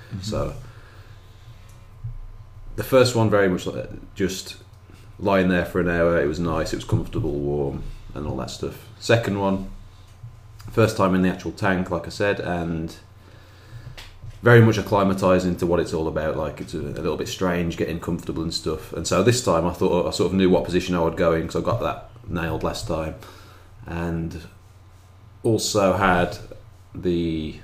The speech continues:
Speaker 2: sound wave stuff at the start, which
Speaker 1: Oh, yeah, yeah, yeah, yeah.
Speaker 2: the, the guy who worked there, Liam, did. So what he did was, which didn't happen the second and first times that I did it,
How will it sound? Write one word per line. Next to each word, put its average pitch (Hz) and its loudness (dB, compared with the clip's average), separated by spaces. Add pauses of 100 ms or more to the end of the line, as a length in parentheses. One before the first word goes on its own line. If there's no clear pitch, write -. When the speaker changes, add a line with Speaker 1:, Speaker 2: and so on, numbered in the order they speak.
(260)
Speaker 2:
sound 92 0
wave 90 2
stuff - -4
at - -6
the 80 -8
start, 90 0
which 82 -4
Speaker 1:
Oh, 90 -4
yeah, 87 -8
yeah, 87 -8
yeah, 87 -10
yeah. 85 -12 (260)
Speaker 2:
the, 80 -4 (260)
the 90 -10
guy 87 0
who 85 4
worked 87 2
there, 85 -2
Liam, 82 0
did. 82 -2
So 82 -2 (1160)
what 101 4
he 98 4
did 92 4
was, 85 2
which 82 -8
didn't 95 2
happen 87 -2
the 85 0
second 82 -2
and 78 -4
first 80 0
times 76 -4
that - -8
I - -6
did 78 -4
it, 82 -2